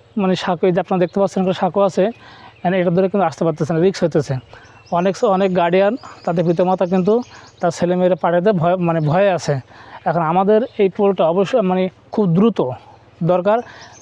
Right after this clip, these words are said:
প্রথম, প্রথমত, প্রথমত মেরামত দরকার, আর দ্বিতীয়ত সবথেকে ভালো হয় যদি একটা ব্রিজ হয়, কালভার্ট হলে আমাদের জন্য খুব ভালো হয়। তা না হলে আমাদের এই স্কুলের, আমাদের বেশিরভাগ ছেলেমেয়ে কিন্তু ওপারের, হ্যাঁ, ওপারের ছেলেমেয়ে বেশিরভাগ।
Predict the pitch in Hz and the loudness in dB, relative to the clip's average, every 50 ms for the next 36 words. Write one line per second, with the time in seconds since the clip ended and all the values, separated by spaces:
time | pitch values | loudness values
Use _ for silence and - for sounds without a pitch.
0 | - - 175 170 - 202 214 202 - - 190 175 202 202 214 202 220 220 190 - | -6 -4 -2 0 2 0 0 0 0 -2 -2 0 0 0 0 0 0 -2 0 -2
1 | 190 165 202 202 208 208 220 190 190 190 196 208 214 190 208 208 190 220 226 254 | -2 0 0 0 0 0 0 0 2 0 0 0 0 0 0 0 2 0 0 -2
2 | 262 - - - - - - - - 156 160 165 185 220 214 196 240 208 - 202 | -2 -10 -18 -20 -20 -14 -6 -2 -2 0 0 2 2 2 2 0 0 -2 -2 -4
3 | 180 - - 226 220 226 196 180 190 214 185 180 196 208 214 202 226 220 202 208 | -4 -2 -2 0 0 2 0 0 0 0 0 0 2 2 2 2 0 0 0 0
4 | 202 - 196 160 165 170 185 175 - - 139 123 110 95 - _ - - - 160 | 0 0 0 0 2 2 0 0 0 -2 -4 -4 -6 -6 -14 _ -14 -6 -4 -2
5 | 170 170 196 196 214 220 208 185 180 170 196 226 269 - - - - - 196 185 | -2 0 0 0 0 0 0 0 0 0 0 -2 -2 -4 -14 -20 -14 -8 -4 -2
6 | 175 175 175 - 190 165 175 165 160 151 147 135 135 _ - - - - - - | -2 -2 0 0 0 2 2 2 2 0 -2 -4 -6 _ -18 -20 -20 -20 -20 -14
7 | - - 165 165 190 196 196 208 214 202 196 196 202 202 202 208 226 247 214 196 | -6 -2 -2 0 2 2 2 2 2 0 0 0 0 2 4 4 4 4 4 2
8 | 202 196 - - 330 220 214 220 226 233 262 262 - - - 285 285 - - 165 | 2 0 -2 -2 0 2 4 4 4 2 0 -6 -10 -12 -12 -12 -8 -4 -2 0
9 | 180 196 196 214 208 175 160 175 165 - 247 220 240 247 233 - - 214 208 214 | 2 2 2 2 2 4 2 0 0 2 0 0 0 0 -2 -2 0 0 2 2
10 | 220 220 214 202 226 202 220 196 160 190 156 131 123 113 - - - - - - | 2 2 2 2 2 2 2 0 2 0 -2 -2 -4 -8 -10 -16 -20 -20 -20 -12
11 | - - 254 254 208 170 165 156 196 190 190 - - 196 185 185 196 190 170 180 | -4 0 2 2 2 2 2 0 0 -2 -2 -2 0 0 2 2 2 2 2 0
12 | 175 - 233 180 147 127 | 0 0 0 0 -2 -4